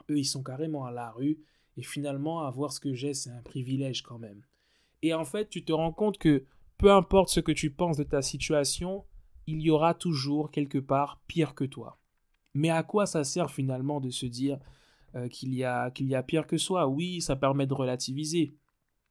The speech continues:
Mais ce qu'il faut comprendre encore plus, c'est que ça te permet de prendre conscience de la valeur de ce que tu as.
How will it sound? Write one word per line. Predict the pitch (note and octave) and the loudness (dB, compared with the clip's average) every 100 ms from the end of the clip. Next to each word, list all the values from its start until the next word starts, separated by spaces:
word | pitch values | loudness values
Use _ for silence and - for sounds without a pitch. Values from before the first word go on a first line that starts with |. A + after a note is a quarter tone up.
| _ _ _ | _ _ _
Mais | C#3+ | -6
ce | - | -4
qu'il | F#3 | -2
faut | F#3+ | -2
comprendre | F3 E3 C#3 E3+ D3+ | 0 -2 -2 -4 -2
encore | C3+ C3+ - | -2 -4 -8
plus, | - G#3 D#3+ - - _ _ _ - | -2 0 0 -2 -4 _ _ _ -6
c'est | - C3+ | -4 0
que | C#3+ C#3 - - | 0 0 -2 -10
ça | - | -8
te | C3+ | -4
permet | C#3+ C#3 D#3+ D#3 E3 E3+ | -4 2 2 2 0 0
de | C#3 | -2
prendre | C3+ - E3 E3+ | -4 -4 -4 -4
conscience | - D#3 - D#3+ D3+ D3 - | -4 -4 -2 0 0 -2 -4
de | C3+ | -4
la | B2 | -4
valeur | A#2 A2+ B2 A#2+ C3 C#3 B2+ | -8 -6 -6 -2 2 2 2
de | A#2+ | -2
ce | B2 - | -6 -4
que | C3 | -6
tu | - A2 | -6 -10
as. | F#2 | -12